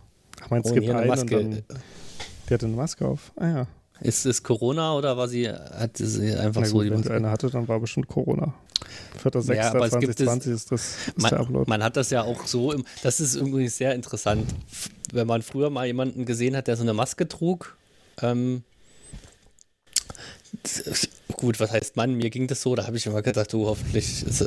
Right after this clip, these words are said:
Speaker 2: hat er keine schlimme Krankheit oder sowas, ne?
Speaker 1: <laughs> Ach
Speaker 2: Weil ich
Speaker 1: so.
Speaker 2: das noch gar nicht da so einschätzen konnte, dass diese normalen Masken ja im Grunde gar nicht so ein Schutz bieten würden vor einer schlimmen Krankheit. Und auch keinen großen Selbstschutz bieten.
Speaker 1: Eigentlich eher die, die anderen schützt. <laughs>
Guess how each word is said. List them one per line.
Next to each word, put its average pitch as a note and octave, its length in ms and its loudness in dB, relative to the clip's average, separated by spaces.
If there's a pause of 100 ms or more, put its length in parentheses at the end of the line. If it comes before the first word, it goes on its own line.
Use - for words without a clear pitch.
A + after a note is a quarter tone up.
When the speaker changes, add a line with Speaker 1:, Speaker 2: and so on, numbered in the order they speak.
(120)
Speaker 2:
hat - 80 0
er G#2+ 100 4
keine G#2+ 220 2
schlimme A2 200 -2
Krankheit B2+ 440 0
oder G#2 200 -2
sowas, G#2+ 340 -2
ne? A2 180 2
Speaker 1:
<laughs> - 20 -6
Ach A#2+ 340 0
Speaker 2:
Weil A#2+ 100 2
ich A2+ 60 4
Speaker 1:
so. D3 80 4
Speaker 2:
das A#2 140 0
noch A#2 140 2
gar B2 160 2
nicht C3 220 -2
da B2+ 140 4
so B2 80 0
einschätzen C3 500 0
konnte, C3+ 300 0
dass A#2+ 260 0
diese B2+ 400 0
normalen A#2+ 400 2
Masken C3+ 320 0
ja B2 100 2
im A#2 120 0
Grunde C3 260 0 (160)
gar A#2 160 2
nicht B2 160 0
so A#2+ 140 0
ein A#2+ 240 -2 (680)
Schutz - 400 0
bieten D3+ 320 -2
würden A#2 200 0
vor A#2+ 140 2
einer A2 120 2
schlimmen A#2+ 260 0
Krankheit. G#2+ 600 0 (500)
Und B2 260 0
auch A#2+ 120 4
keinen A#2+ 260 2
großen B2 320 0
Selbstschutz B2 480 -2
bieten. G2+ 400 -2
Speaker 1:
Eigentlich A#2 160 2
eher A#2+ 160 2
die, A#2+ 320 0
die A#2+ 120 0
anderen A#2+ 360 2
schützt. - 500 -4
<laughs> - 40 -4